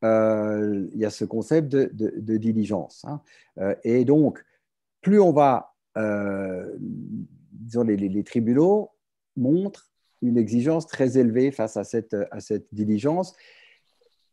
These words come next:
et même vont assez loin, puisque dans un certain nombre de cas, on,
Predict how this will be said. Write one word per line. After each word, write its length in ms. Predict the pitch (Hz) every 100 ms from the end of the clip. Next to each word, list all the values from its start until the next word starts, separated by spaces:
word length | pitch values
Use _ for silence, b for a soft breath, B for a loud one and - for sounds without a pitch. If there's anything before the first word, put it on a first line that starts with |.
| -
et 320 | 139 147 - _ _ _
même 480 | 147 147 180 214 190 -
vont 300 | 131 160 165 -
assez 340 | 143 - 143
loin, 400 | 135 143 175 214
puisque 260 | 214 135 143
dans 180 | 131 120
un 60 |
certain 340 | 127 156 147 131
nombre 160 | 123
de 120 | 113 113
cas, 460 | - 165 190 - -
on, 180 | 143